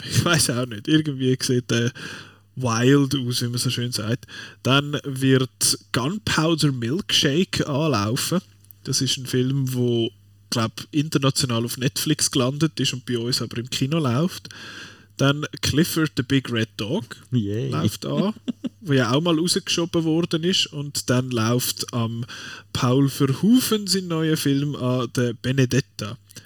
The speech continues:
Speaker 1: Und da übrigens noch schnell, äh, eine Info für die, die das, wo gerne möchten, Benedetta nicht nur schauen, sondern auch mit, äh, nachher noch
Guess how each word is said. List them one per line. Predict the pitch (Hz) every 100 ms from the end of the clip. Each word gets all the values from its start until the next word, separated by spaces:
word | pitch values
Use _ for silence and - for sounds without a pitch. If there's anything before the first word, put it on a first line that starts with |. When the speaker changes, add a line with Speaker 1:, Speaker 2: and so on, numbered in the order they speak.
| - -
Speaker 1:
Und | 131
da | - 139 135
übrigens | 143 135 135 -
noch | 131
schnell, | - 127 143 143
äh, | 143 127 123 131
eine |
Info | - 170 233 240 180 180
für | -
die, | 139 156
die | 156
das, | 139 135 - 135
wo | 143 131 139 -
gerne | 139 131
möchten, | 135 135 - 131 - - - -
Benedetta | - 135 127 143 160 - 135
nicht | 135
nur | 143 135
schauen, | 135 143 175 185
sondern | 175 131 135
auch | - 113 120 123 123
mit, | 123 117 - 101 - -
äh, | 120 113 117 _ -
nachher | 123 131 123
noch | 123